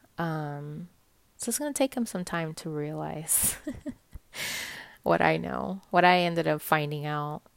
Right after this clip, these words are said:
months later after we, you know, ended our relationship or whatever you wanna call it,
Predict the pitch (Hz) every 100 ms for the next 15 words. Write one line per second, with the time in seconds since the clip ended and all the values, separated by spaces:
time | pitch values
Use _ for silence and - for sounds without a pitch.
0 | _ _ 165 151 151 - 147 151 - -
1 | 190 - _ _ _ _ _ _ _ _
2 | _ _ - 147 - 156 151 151 151 -
3 | _ _ _ _ _ _ - - 160 147
4 | - 156 151 147 - - 147 147 151 -
5 | _ _ _ _ _ _ _ - 160 147
6 | - - - 165 156 160 156 156 151 156
7 | 156 - - - -